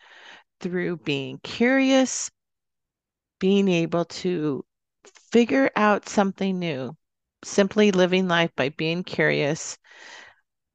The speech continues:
has changed everything, bringing me things and places and experiences and people that I would have never, ever come across.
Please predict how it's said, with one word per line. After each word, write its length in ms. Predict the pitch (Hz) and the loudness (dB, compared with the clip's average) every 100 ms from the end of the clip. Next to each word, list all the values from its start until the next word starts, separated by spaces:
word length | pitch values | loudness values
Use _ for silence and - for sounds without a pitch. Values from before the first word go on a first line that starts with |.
| _ | _
has 200 | - 156 | -4 -4
changed 540 | - - 147 151 151 - | -2 -4 -2 -4 -6 -2
everything, 720 | 151 120 131 - 98 151 170 - - _ | -2 0 -4 -4 -6 -8 -12 -18 -20 _
bringing 340 | - 165 175 170 | 0 2 2 2
me 140 | 151 | 0
things 460 | - 147 151 160 - | 0 -2 -2 -8 -10
and 140 | - 139 | -8 -2
places 540 | - 147 - 151 156 | 0 0 2 0 0
and 120 | 147 | -2
experiences 800 | 127 - - 147 151 165 156 147 | -4 -6 -2 0 -2 -2 0 0
and 140 | 147 147 | -2 -2
people 440 | - 233 226 208 | 0 2 4 4
that 140 | 190 | 4
I 120 | 160 165 | 4 0
would 180 | 156 | -2
have 180 | 160 147 - | -2 -4 -8
never, 840 | 208 285 311 302 330 330 247 - - | -10 -8 -6 0 2 2 -2 -6 -4
ever 360 | - 262 202 - | -2 -2 -2 -6
come 220 | - - | -8 -8
across. 540 | - - - - - | -8 -4 -4 -4 -6